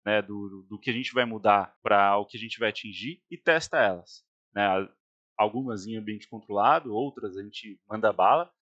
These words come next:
Pô, se dá certo, cara, a gente escala isso pra base inteira, ou muda, ou, putz, não deu certo, vamos, ah, pensar mais ou deixa isso de lado.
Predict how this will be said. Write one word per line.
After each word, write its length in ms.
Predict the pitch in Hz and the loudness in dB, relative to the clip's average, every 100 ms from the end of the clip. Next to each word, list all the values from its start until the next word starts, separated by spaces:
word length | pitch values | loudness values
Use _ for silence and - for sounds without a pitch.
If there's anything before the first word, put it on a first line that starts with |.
| - | -8
Pô, 100 | 123 | -6
se 140 | - | -4
dá 160 | 117 127 | 0 0
certo, 480 | - 135 156 156 _ | 0 2 2 0 _
cara, 260 | 131 104 80 | -4 -2 -4
a 160 | _ | _
gente 420 | - - - 117 _ | -20 -18 -18 -18 _
escala 360 | - - 107 107 | -10 0 0 0
isso 140 | - | -8
pra 100 | 110 | -8
base 240 | 107 104 | -6 -8
inteira, 380 | 110 127 113 - - | -6 -2 -2 -2 -8
ou 260 | 104 117 | -8 -8
muda, 440 | 110 117 117 110 _ _ - | -10 -8 -2 -4 _ _ -2
ou, 420 | 117 127 131 101 _ | 0 0 -4 -12 _
putz, 200 | 127 - 104 | -16 -16 -14
não 100 | 107 | -8
deu 160 | 117 | -6
certo, 380 | 120 123 95 - _ | -2 0 0 -2 _
vamos, 380 | 95 104 120 131 _ _ _ - | -10 -8 -10 -12 _ _ _ 0
ah, 500 | 95 92 92 90 87 - | 4 6 4 0 -4 -4
pensar 380 | 123 - 127 104 | -2 2 2 4
mais 420 | 98 120 139 - | 4 4 2 -6
ou 120 | 110 | -10
deixa 280 | 123 113 - | -10 -12 -12
isso 120 | - | -14
de 120 | 135 139 | -6 0
lado. 260 | 104 87 | 2 0